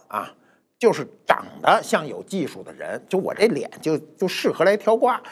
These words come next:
因为人家不信这个瓜摊儿的这小伙子的，小伙子怎么挑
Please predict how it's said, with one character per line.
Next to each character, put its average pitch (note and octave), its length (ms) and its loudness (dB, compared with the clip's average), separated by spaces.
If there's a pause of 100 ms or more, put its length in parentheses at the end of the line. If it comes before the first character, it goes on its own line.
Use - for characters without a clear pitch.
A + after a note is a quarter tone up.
(200)
因 D#4 100 4
为 G#4 120 6
人 C4 140 6
家 D#4+ 140 0
不 A3 240 0
信 F#4 340 4
这 D3 200 2
个 A#2 180 -2 (180)
瓜 D#4 200 4
摊 D#4+ 200 0
儿 E4+ 120 6
的 F#3+ 100 2
这 D#3 100 -2
小 F#3+ 180 6
伙 B3 360 -2
子 B2 80 -8
的， D3+ 140 -4 (320)
小 C#4 240 6
伙 F3+ 240 2
子 G3 80 2
怎 D3+ 160 0
么 G2 160 -12
挑 A#3 360 2